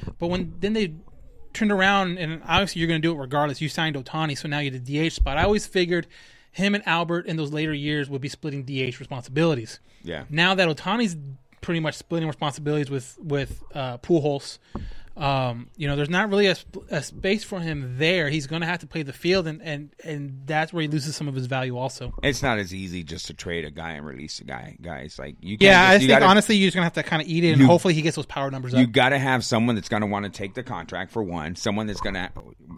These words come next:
Speaker 2: have to pay so-, at least most of it. And, and then if you release him, you have to pay the contract. So it, there's no point. Um, we're gonna take one from actual, one live, uh, live viewer. Oops, sorry.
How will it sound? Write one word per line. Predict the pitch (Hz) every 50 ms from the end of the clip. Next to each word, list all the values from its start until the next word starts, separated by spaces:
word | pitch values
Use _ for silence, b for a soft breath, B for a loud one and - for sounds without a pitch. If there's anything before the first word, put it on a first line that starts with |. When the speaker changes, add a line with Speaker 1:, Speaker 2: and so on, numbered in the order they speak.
| - -
Speaker 2:
have | - 117 120 123
to | - 110
pay | - - 113 107 101
so-, | - - - 117 120
at | 101 101
least | 104 120 131 113 - 101
most | 104 113 139 135 - -
of | 90 82
it. | 85 92 98 - - b b b b b b b b b
And, | 104 120 135 123 -
and | - 113 117
then | 123 123 120
if | 113 95
you | 101 107 104
release | 107 101 110 135 143 -
him, | 123 107 104 101 90 80 -
you | - 110 110
have | 110 110 107 -
to | 107
pay | 92 113 120 127 127
the | 127 123
contract. | 135 143 160 127 - 90 73 69 - -
So | - 98 95 98 98
it, | 90 -
there's | 107 107 95
no | 107 123 107
point. | - - 139 127 104 - _ b b b b b b
Um, | - 110 110 113 110
we're | 117
gonna | 127 127
take | - 143 127 - -
one | 120 120 120 117 107
from | - 110 98 92
actual, | 98 104 95 - 113 101 98 95 78
one | 85 87 92 92
live, | 95 95 101 92 90 92 - -
uh, | 87 87
live | 87 90 92 95 98 95 82
viewer. | 85 92 92 87 82 82 90 101 117 127 -
Oops, | 143 - - - - - _ _
sorry. | - - 62 76 82